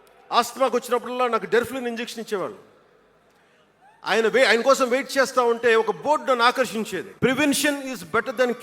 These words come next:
cure" అని. దాన్ని ఎప్పుడు గుర్తుండిపోయింది నాకు. వ్యాధి చికిత్స కంటే కూడా వ్యాధి నివారణ మేలని. అందరూ చాలామంది అనుకుంటారు కదా,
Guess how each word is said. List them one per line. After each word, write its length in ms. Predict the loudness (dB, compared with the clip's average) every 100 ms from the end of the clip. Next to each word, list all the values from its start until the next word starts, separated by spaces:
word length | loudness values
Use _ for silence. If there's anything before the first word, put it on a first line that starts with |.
| -2
cure" 180 | 0
అని. 100 | 0
దాన్ని 360 | -2 -6 -4 0
ఎప్పుడు 300 | -2 -2 -2
గుర్తుండిపోయింది 560 | -2 -4 -6 0 0 0
నాకు. 240 | -4 -8
వ్యాధి 480 | -18 -6 0 2 0
చికిత్స 480 | -8 -8 -8 -6 -4
కంటే 320 | -4 -2 -2
కూడా 260 | -2 -2
వ్యాధి 440 | -2 0 0 0 -2
నివారణ 420 | 0 2 2 0
మేలని. 380 | -4 -6 -6 -12 -20 _ _ _ _ _ _ _ _ _ _ _ _ _ _ _ -6
అందరూ 220 | -4 0 2
చాలామంది 320 | 2 2 0
అనుకుంటారు 400 | 0 0 2 2
కదా, 360 | 0 -4 -6